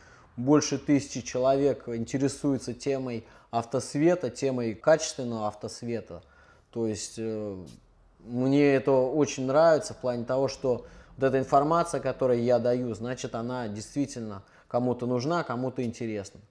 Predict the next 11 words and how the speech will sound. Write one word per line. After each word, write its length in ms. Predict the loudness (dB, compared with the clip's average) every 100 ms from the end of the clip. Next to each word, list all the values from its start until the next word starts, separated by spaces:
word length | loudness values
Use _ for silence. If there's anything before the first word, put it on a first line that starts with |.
| _ _ -20 -20 _ _
Это 220 | 0 0
побуждает 680 | -2 0 0 4 4 4 0
меня 540 | -4 -4 -4 -4 -6
делать 540 | -4 0 0 0 -4 -4
новые 580 | 2 4 4 4 2
тесты, 540 | 2 4 4 4 -2 -2
новые 420 | 0 0 0 -4
сюжеты, 720 | -4 -4 0 0 0 -4 -6
и 240 | -4 -2 0
поэтому 760 | 2 0 0 -4 -4 -4 -6 -12 _ _ _ _ _ _ _ _ _ -8
я 640 | 8 12 12 10 4 -4